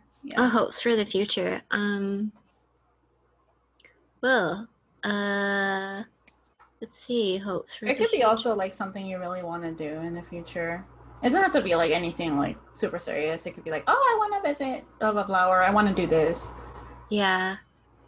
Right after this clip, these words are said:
Speaker 2: Um, I guess, like, about the future, half of me is, like, uncertain with my future.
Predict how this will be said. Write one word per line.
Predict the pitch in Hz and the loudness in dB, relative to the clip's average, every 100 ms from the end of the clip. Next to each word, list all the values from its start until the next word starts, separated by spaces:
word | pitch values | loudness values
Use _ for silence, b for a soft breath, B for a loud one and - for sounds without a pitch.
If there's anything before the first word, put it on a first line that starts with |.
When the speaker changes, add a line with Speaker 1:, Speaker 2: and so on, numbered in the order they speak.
| _ - | _ -6
Speaker 2:
Um, | 214 214 214 208 - - - - | -2 2 2 0 -4 -12 -8 -4
I | 202 | -2
guess, | 254 370 - | 0 -2 0
like, | 392 359 262 - 214 | 2 2 0 -4 -2
about | 196 202 | 2 2
the | 226 | 2
future, | 214 185 185 233 | -2 -4 0 0
half | 220 185 - | 0 -2 0
of | 226 | 0
me | 254 262 269 285 226 | 2 2 2 2 2
is, | 196 | 0
like, | 185 170 - - | 0 -2 -2 -2
uncertain | 190 196 180 175 202 | -2 0 -2 0 -2
with | 202 208 - | -2 -4 -2
my | 220 | -2
future. | 220 220 214 240 233 240 | 0 0 0 2 4 2